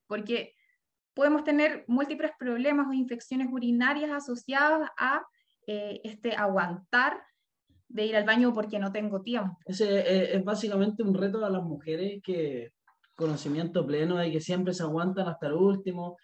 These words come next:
Speaker 2: ya está bien, o sea, igual es súper diferente en la manera en que la mujer va al baño, al hombre, que es, bueno, súper cómodo, súper simple, pero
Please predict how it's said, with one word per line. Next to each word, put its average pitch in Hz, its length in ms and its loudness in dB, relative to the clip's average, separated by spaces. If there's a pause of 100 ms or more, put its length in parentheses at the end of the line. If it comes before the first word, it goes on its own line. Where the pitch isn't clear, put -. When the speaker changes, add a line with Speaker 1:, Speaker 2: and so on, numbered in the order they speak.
(120)
Speaker 2:
ya 175 120 2
está 185 160 2
bien, 185 200 8
o 147 40 4
sea, 147 140 -2
igual 151 180 2
es 165 120 -2
súper 185 240 -2
diferente 185 720 0
en 160 80 0
la 156 120 0
manera 160 240 -4
en 170 80 -8
que 165 100 -6
la 147 80 -2
mujer 147 400 -2
va 170 60 -4
al 165 100 -4
baño, 160 260 -4 (580)
al 139 200 0
hombre, 113 300 0
que 120 160 -10
es, - 80 -18
bueno, 117 260 -6
súper 131 240 -8
cómodo, 147 300 0
súper 131 240 -6
simple, 135 420 -4 (600)
pero 143 1120 4